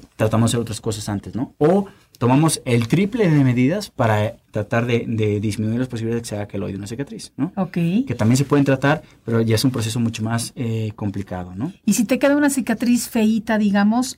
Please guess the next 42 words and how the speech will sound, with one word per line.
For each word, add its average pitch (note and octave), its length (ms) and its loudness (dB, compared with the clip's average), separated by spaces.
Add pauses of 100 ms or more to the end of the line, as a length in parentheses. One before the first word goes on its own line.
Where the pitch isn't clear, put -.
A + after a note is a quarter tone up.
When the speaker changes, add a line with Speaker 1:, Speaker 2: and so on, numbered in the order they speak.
Speaker 2:
¿hay G#3 200 2
manera F#3+ 480 2
Speaker 1:
Sí. A2 400 0
Speaker 2:
con F#3 160 0
tratamiento E3+ 580 -2
de F#3+ 120 2
mejorar D3 420 -4
su - 120 -4
Speaker 1:
Tenemos, F3 200 4
Speaker 2:
apariencia? - 360 0
Speaker 1:
tenemos F#3+ 300 2
líneas G3+ 300 2
naturales C3+ 680 2
de A#2 100 2
la G#2 140 2
piel, G2 280 0
¿no? D3 220 0 (200)
Como A2 160 0
hacemos A#2+ 300 0
las, G#2+ 360 -2
la, G2+ 400 -2 (260)
por G#2+ 100 -4
ejemplo, G#2+ 180 -2
las G2+ 140 0
arrugas A#2 360 -2
y A#2+ 60 -6
todo B2 140 -2
eso. A#2 120 -6 (320)
Entonces, D#3 200 2
los E3+ 140 2
cirujanos E3+ 340 0
plásticos C#3 360 -4
podemos C#3+ 240 2
ver C3 220 2
dónde, C#3+ 460 4
desde B2 260 0
antes, C3 260 0
pensamos B2 480 0
dónde B2 300 2
hacemos A2+ 320 -2
la A#2 80 -4
cicatriz, C#3 480 -8